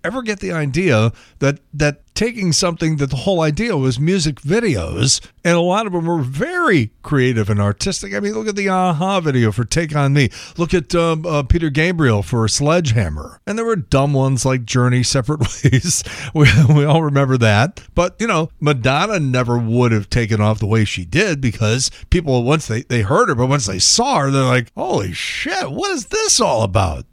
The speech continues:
So a real cultural change on this date back in nineteen eighty-one with the debut of M T V. Speaking of music, I thought that was sort of funny. You know, Eminem spells his name E M I N E M. He can't spell it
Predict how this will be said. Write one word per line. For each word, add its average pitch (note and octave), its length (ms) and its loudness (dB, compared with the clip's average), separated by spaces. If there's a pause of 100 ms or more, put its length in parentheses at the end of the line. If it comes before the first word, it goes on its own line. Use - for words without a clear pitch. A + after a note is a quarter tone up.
So B2 180 0
a A2+ 120 2
real F3+ 460 -2 (100)
cultural F3 640 -4
change G#2 840 0 (160)
on G2+ 140 -2
this B2+ 160 0
date B2+ 240 0
back A2 340 2 (100)
in G#2+ 360 2
nineteen B2+ 640 2 (100)
eighty-one G#2 640 2
with D2+ 140 -14
the F#2+ 80 -8
debut G#2 420 0
of F#2 100 -2
M G#2+ 220 2
T A#2 240 2
V. G2+ 380 2 (100)
Speaking G#3 380 0
of C3+ 80 2
music, D#3+ 340 0
I A#2+ 100 2
thought C#3 200 0
that E3 100 -4
was D3+ 100 0
sort B2+ 280 2
of G#2 100 0
funny. A2 260 4
You C3+ 100 4
know, C3+ 220 2
Eminem D3 480 4
spells B2 340 2
his A2 180 0
name C3+ 400 2 (200)
E D3 220 4
M B2 380 2
I B2+ 180 4
N A#2 380 2
E A2+ 260 2
M. B2+ 320 4
He D3 220 -2
can't A3 480 -2 (100)
spell D#3+ 440 0
it A#2+ 200 -4